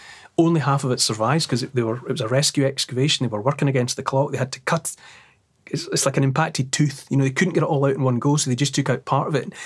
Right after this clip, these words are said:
And even the part they got came out in bits, and it was reassembled by the conservators. Uh, and it's been treated so that, well, potentially, if it, if it remains in its special box, it could last forever.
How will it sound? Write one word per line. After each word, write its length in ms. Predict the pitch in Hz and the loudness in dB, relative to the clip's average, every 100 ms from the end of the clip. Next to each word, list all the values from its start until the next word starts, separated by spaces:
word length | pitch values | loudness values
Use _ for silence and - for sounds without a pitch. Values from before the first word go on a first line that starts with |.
| - | -4
And 120 | 135 | 0
even 160 | 156 143 | 2 2
the 60 | 131 | 2
part 200 | 139 127 | 0 0
they 80 | |
got 420 | 117 120 156 - - | -2 0 0 -2 -4
came 200 | - 131 | 0 2
out 160 | 127 | 2
in 160 | - 117 - | -2 -6 -2
bits, 480 | 147 - - - - | -2 -2 -4 -2 -2
and 100 | - | -4
it 60 | |
was 140 | 120 123 | -2 -2
reassembled 580 | 123 - 131 139 131 | 0 2 2 2 0
by 80 | 127 | -2
the 80 | 113 | -6
conservators. 720 | - 110 123 139 151 143 131 - - - - - - _ | -4 -2 0 0 -2 -4 -4 -8 -18 -20 -20 -20 -20 _
Uh, 260 | 127 120 113 - | -2 0 -2 -2
and 80 | |
it's 120 | 120 - | -2 0
been 200 | 117 120 | -2 0
treated 460 | - 170 165 135 | 0 2 0 0
so 160 | - 131 | 0 -2
that, 160 | 120 - - | -2 -8 -6
well, 160 | 120 113 | -4 -4
potentially, 680 | - - 143 - 110 101 - | -2 0 2 0 -2 -4 -6
if 120 | 120 | -10
it, 120 | - - | -10 -8
if 160 | 127 | -8
it 100 | - | -6
remains 400 | 120 117 131 143 | -4 0 2 2
in 80 | 120 | 0
its 140 | 113 - | -2 -2
special 400 | - 170 - 110 | -2 -2 -2 -2
box, 360 | 113 120 - | 0 -2 -4
it 80 | - | -8
could 140 | 110 | -6
last 340 | 117 120 - - | -4 -4 -4 -6
forever. 380 | 107 113 - | -2 -2 -2